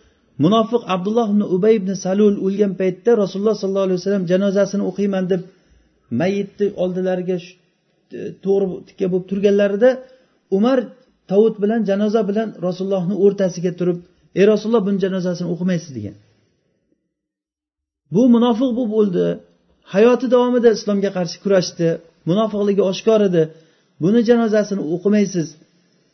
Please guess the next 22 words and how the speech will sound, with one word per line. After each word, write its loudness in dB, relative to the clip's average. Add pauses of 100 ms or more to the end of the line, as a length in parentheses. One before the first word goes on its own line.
(220)
deganda 2
Rasululloh 0
sollallohu -6
alayhi -8
vasallam -4
Umarni -4
qo'lidan, -4 (380)
kiyimidan -2
ushlab -4
tortib -6
orqaga -10
o'tkazib -16
qo'ydilarda, -6 (160)
janoza -8
o'qidilar. -14 (1500)
Shunda 4
Rasululloh 2
sollallohu -2
alayhi 2
vasallamga -2
oyat 0
tushdiki, -4